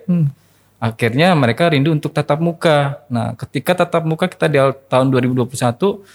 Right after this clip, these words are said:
Speaker 2: yaitu, eh, yang tadi saya bilang maksimal dua puluh lima orang. Nah,
Speaker 1: Hmm.
Speaker 2: itu mereka senang lah kita sebagai kaum bapak bisa akhirnya kita tatap muka ya secara da-, secara luring seperti itu. Dan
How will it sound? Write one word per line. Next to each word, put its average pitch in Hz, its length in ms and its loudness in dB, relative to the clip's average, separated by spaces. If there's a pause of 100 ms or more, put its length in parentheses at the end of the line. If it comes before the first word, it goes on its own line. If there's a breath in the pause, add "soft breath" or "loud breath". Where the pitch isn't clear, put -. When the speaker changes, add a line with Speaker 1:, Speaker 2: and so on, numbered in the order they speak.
(680 soft breath)
Speaker 2:
yaitu, 120 400 0
eh, 123 480 2
yang 120 160 0
tadi 120 160 -2
saya 165 160 -2
bilang 147 160 2
maksimal 147 400 0
dua 135 80 -2
puluh 131 160 -2
lima 127 160 0
orang. 117 300 -4 (420)
Nah, 165 240 0
Speaker 1:
Hmm. - 80 0
Speaker 2:
itu 147 140 2 (260)
mereka 123 480 0
senang 147 400 0
lah 120 240 2
kita - 160 -10
sebagai 120 320 -2
kaum 120 160 0
bapak 117 240 0
bisa 120 320 -2
akhirnya 120 240 -4
kita 131 240 -8
tatap 117 320 -12
muka 113 240 -6
ya 113 160 -2
secara 110 320 -6
da-, 107 160 -8
secara 107 320 -6
luring 110 320 0
seperti 117 400 -8
itu. 127 240 -16 (560 soft breath)
Dan 131 160 2